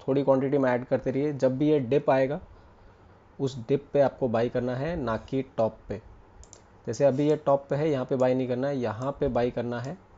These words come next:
दोबारा अगर ये यहाँ से reverse होके फिर इधर आता है, तब यहाँ पे दोबारा बाय करेंगे। और इस हिसाब से plan कीजिए, ज़रूरी नहीं है एक साथ ही बाय करना, थोड़ी quantity में ऐड कीजिए और long term view रखें।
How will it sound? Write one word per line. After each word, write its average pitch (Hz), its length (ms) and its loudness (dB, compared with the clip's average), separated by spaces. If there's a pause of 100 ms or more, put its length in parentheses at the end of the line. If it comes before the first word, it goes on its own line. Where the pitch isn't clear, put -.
दोबारा 123 420 0
अगर 131 360 -2
ये 131 140 0
यहाँ 123 360 -4
से 143 240 -4
reverse 127 420 -2
होके 131 260 -4
फिर 131 340 -6 (140)
इधर 143 280 2
आता 123 260 -2
है, 151 180 -12 (120)
तब 117 160 -6
यहाँ 113 200 -6
पे 127 140 -8
दोबारा 104 320 -6
बाय 104 180 -4
करेंगे। 113 360 -8 (960)
और 104 240 -8
इस 147 140 -4
हिसाब 143 220 0
से 151 140 -4
plan 131 300 -2
कीजिए, 160 340 -4
ज़रूरी 131 460 -2
नहीं 143 120 -2
है 139 80 -2
एक 123 140 -6
साथ 127 260 -4
ही 143 100 -2
बाय 120 240 0
करना, 127 340 -6 (160)
थोड़ी 127 200 0
quantity 123 320 -4
में 120 120 -4
ऐड 117 140 -6
कीजिए 123 220 -4
और 120 80 0
long 107 240 -4
term 117 140 -6
view 110 140 -4
रखें। - 240 -8